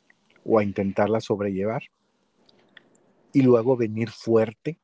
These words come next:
a darle con todo al Santos y al Querétaro. Yo creo que fue al revés. Por eso yo creo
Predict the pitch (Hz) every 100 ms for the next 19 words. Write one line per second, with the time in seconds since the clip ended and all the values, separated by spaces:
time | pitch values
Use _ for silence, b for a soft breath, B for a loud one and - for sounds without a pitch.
0 | _ _ _ _ _ _ _ _ 110 98
1 | 101 110 - 101 98 101 101 104 98 98
2 | 90 85 95 98 92 - 147 - 104 -
3 | - _ _ _ b b b _ _ -
4 | - - 110 117 127 - 107 110 98 90
5 | - 120 110 135 127 123 123 113 123